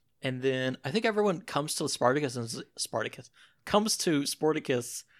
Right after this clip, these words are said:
uh, and says, like,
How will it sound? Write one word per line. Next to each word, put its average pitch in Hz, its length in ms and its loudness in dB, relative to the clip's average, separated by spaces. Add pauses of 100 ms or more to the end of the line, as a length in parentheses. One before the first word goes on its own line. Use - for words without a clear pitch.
(400)
uh, 117 460 0 (240)
and 117 280 0
says, 117 560 0
like, 110 260 -6